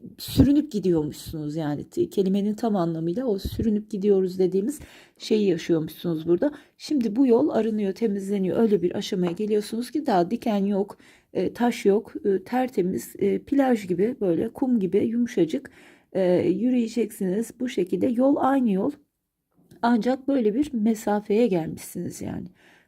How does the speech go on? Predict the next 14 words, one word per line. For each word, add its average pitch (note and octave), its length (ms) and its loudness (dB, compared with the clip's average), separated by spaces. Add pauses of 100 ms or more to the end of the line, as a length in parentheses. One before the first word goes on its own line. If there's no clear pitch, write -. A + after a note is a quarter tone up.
(120)
Böyle A3+ 300 4
bir D4+ 220 2
aşama A3 460 -4
burada C4 380 0
taşlar, G#3 500 -2
dikenler G3 500 -2
bitiyor. D4 420 2
Buradan A#3+ 280 2
itibaren, G3+ 680 0 (440)
e, G3+ 260 -6
tertemiz C#4 680 2
bir A#3+ 120 -4
zeminde G3+ 420 0
yürüyeceksiniz. F3+ 880 -2